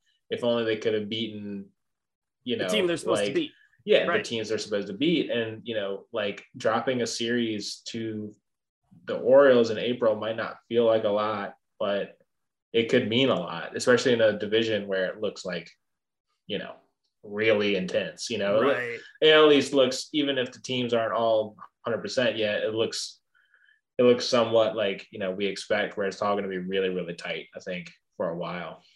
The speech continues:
Speaker 2: Yeah, and another division that's like that, where the last two teams I wanted to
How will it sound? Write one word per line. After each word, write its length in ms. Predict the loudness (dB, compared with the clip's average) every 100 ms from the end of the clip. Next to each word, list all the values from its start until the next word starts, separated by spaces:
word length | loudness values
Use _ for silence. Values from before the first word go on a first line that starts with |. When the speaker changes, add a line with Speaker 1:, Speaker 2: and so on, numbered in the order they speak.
| _
Speaker 2:
Yeah, 260 | -8 -8 -6
and 240 | -2 -2 0
another 380 | 2 6 8 6
division 420 | 6 2 0 0 -2
that's 220 | -2 -4
like 240 | -8 -6
that, 280 | -4 -4 -4
where 200 | -6 -4
the 100 | 0
last 340 | 4 4 2 0
two 160 | -2
teams 440 | 0 0 0 0 -2
I 80 |
wanted 300 | -2 -2 -4 -6
to 0 | -6